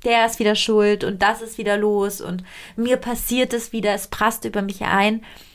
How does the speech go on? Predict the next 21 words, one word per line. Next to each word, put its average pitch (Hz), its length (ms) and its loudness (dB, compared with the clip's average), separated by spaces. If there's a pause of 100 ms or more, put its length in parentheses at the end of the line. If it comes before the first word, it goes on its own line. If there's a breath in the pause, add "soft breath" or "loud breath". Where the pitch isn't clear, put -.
(120 loud breath)
Und 226 220 0
dann 240 180 4
versuche, 240 720 4
und 175 100 2
das 185 120 -4
meine 202 200 2
ich 208 160 -6
wirklich 277 360 -2
so, 240 300 0 (300 loud breath)
versuche 262 560 2
auf 226 200 2 (220)
Teufel 269 920 6
komm 220 260 2
raus, 202 640 2 (560 soft breath)
eine 214 240 4
Verbindung 262 580 4
zu - 160 -2
dir 240 200 0
zu 208 140 -2
finden, 180 500 -4
weil 208 280 6